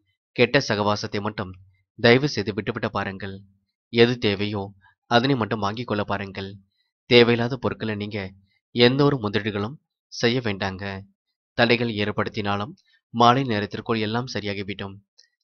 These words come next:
சிரித்த முகத்துடன் இருப்பது ரொம்ப நல்லது. அதுதான் உங்களுக்கு சிறந்த வாழ்க்கையை கொடுக்க கொடுங்க. கஷ்டங்களை எல்லாம் போட்டு, கவலைகளை எல்லாம் போட்டு மனதில் குழப்பிக் கொள்ள வேண்டாம். எல்லாம் நடந்து முடியும்.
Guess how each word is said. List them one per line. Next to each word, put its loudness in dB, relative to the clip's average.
சிரித்த 4
முகத்துடன் -2
இருப்பது -6
ரொம்ப 0
நல்லது. -8
அதுதான் 4
உங்களுக்கு -4
சிறந்த -2
வாழ்க்கையை -4
கொடுக்க -8
கொடுங்க. -12
கஷ்டங்களை 0
எல்லாம் -4
போட்டு, -4
கவலைகளை 4
எல்லாம் -4
போட்டு -6
மனதில் 2
குழப்பிக் 0
கொள்ள -2
வேண்டாம். -8
எல்லாம் 4
நடந்து -2
முடியும். -4